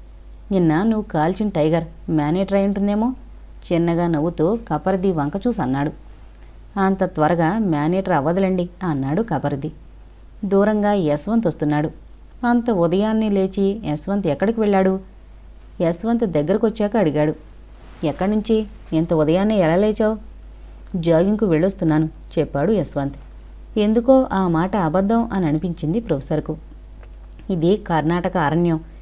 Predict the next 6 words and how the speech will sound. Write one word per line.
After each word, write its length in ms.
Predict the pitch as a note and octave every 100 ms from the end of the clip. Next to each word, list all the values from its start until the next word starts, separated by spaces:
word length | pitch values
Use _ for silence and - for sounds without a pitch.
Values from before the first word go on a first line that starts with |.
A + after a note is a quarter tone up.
| -
ఇక్కడ 220 | C4 B3+ A3+
జాగింగ్కి 560 | E3 E3 E3 G#3+ A3+
వెళితే 420 | G3 E3 E3+ A#3 A#3+ G#3
మిగిలేది 460 | E3+ F#3 E3+ F3
మన 200 | A#3 F3
అస్థిపంజరమే. 640 | D3 F3+ F#3 F3+ F#3+ F#3